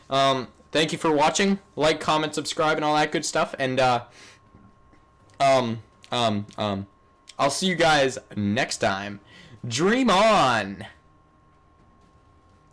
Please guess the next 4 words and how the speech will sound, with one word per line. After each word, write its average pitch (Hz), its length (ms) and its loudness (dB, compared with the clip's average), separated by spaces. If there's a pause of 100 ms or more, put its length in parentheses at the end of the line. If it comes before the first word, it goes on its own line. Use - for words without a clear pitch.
(140)
Saw, 143 320 0
dude. 139 200 -4 (1000)
Saw, - 260 -8 (180)
dude. 139 180 -10